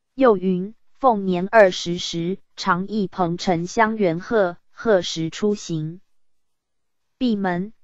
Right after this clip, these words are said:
造车匠于内开扇出半面侍奉，奉即委去。后数十年余路，见车匠，时而呼之。”著圆山松书曰：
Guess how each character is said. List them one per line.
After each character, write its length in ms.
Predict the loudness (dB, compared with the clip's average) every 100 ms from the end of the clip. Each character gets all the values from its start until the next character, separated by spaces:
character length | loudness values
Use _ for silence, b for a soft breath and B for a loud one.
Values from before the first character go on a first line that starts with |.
| -4
造 280 | 4 6 4
车 280 | 0 0
匠 320 | 2 2 2 0
于 220 | -2 0
内 240 | 0 0
开 300 | 2 2 2
扇 320 | 4 2 2
出 240 | -2 -4 0
半 240 | 4 4
面 280 | 4 2 2
侍 280 | 0 -2 0
奉， 360 | 4 4 2 -6 _
奉 320 | _ 0 0
即 280 | -4 -4 -2
委 200 | -2 -4
去。 420 | -6 -8 -8 -10 _ _ _ _ _ _ _ _ _
后 280 | 2 4 4
数 300 | 2 -6 -6
十 260 | -6 -4 -2
年 300 | 0 -2 -2
余 220 | -4 -4
路， 340 | -2 -2 -4 -12 _ _ _ _ _ _ _ _ _ _ -2
见 280 | 0 2
车 260 | 0 0 0
匠， 400 | 2 4 4 0 -14 -16
时 320 | -8 -4 -2
而 220 | 0 -2
呼 260 | 0 -2 -2
之。” 380 | -4 -4 -4 -8 _ _ _ _ _ _ _ _ _ -6
著 200 | 0 0
圆 280 | 0 0 0
山 300 | 2 2 2
松 280 | 0 0 0
书 280 | -2 -2
曰： 420 | 0 2 2 2